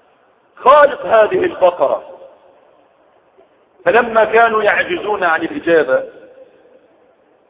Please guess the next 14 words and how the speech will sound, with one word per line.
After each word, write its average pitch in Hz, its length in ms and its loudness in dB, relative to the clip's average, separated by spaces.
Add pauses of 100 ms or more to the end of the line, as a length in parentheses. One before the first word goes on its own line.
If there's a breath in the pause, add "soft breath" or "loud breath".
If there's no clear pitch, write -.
(340)
خرج - 440 0 (1500)
ينظر 247 440 2
في 226 200 -6
ملكوت 220 500 0
السماوات 226 720 2
والأرض 208 520 2
يبحث 208 500 -2
عن 170 160 -6
ربه، 156 480 -2 (2250)
قيل 185 240 -2
وهو 143 420 2 (320)
ابن 151 400 -8
ثلاث 156 540 -4
سنوات. 156 360 -6